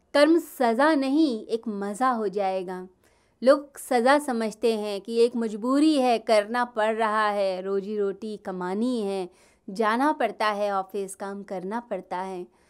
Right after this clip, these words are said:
परंतु जो अनासक्त है वो हर चीज़ में आनंद ढूंढता है, मज़ा ढूंढता है। वो अपने कर्मों को अच्छे से करता है, उसके लिए सज़ा नहीं,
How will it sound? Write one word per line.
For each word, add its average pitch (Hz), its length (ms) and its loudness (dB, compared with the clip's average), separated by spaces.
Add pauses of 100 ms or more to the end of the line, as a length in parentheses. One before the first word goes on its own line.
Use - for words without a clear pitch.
(380)
परंतु 277 420 4
जो 233 120 2
अनासक्त 226 640 -4
है 214 400 -4 (440)
वो 247 80 2
हर 285 220 2
चीज़ 339 680 6
में 277 360 2
आनंद 233 580 4 (100)
ढूंढता 214 440 -2
है, 208 340 0
मज़ा 196 420 -4
ढूंढता 196 440 -10
है। 185 320 -10 (600)
वो 269 60 6
अपने 311 260 6
कर्मों 330 500 4
को 359 140 -2
अच्छे 277 480 0
से 330 140 -2
करता 240 380 -2
है, 214 440 -2 (160)
उसके 247 300 -4
लिए 269 160 -2
सज़ा 240 440 0
नहीं, 208 440 -8